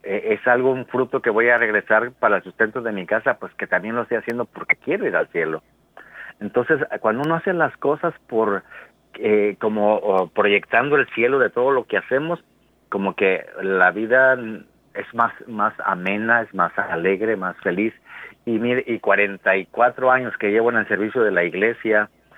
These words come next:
yo me siento feliz y me siento, eh, confortable. Me siento de alguna manera realizado. Entonces, eh, es por eso que creo ahora que fielmente que mi vocación no era dentro del seminario, sino que era afuera.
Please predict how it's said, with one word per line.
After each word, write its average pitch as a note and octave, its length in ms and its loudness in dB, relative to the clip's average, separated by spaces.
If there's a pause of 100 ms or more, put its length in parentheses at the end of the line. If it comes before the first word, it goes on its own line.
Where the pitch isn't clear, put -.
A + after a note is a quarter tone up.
(220)
yo G#2 120 -4
me G2+ 160 0
siento G2+ 320 -6
feliz F#2+ 340 -2
y A2 60 -6
me G2+ 240 -2
siento, A#2+ 680 -2 (480)
eh, G2 200 -2
confortable. F#2+ 760 -2 (840)
Me F#2+ 200 -4
siento A#2 580 0
de B2+ 80 2
alguna A2+ 240 -2
manera A2+ 340 0
realizado. G#2 800 0
Entonces, A2 340 -2 (520)
eh, A2+ 500 0
es - 80 -20
por C3 180 2
eso C3+ 260 -2
que A#2 160 0
creo B2 280 2
ahora B2 460 2
que - 160 -14
fielmente A#2+ 800 -2
que G#2 240 0
mi G2+ 200 -6
vocación G2+ 560 -4
no C#3+ 120 -4
era G3+ 160 0
dentro G#2 280 0
del G2 140 -2
seminario, F#2+ 540 -2
sino F#2 280 -6
que F2+ 140 -2
era F#2 160 2
afuera. F2 500 0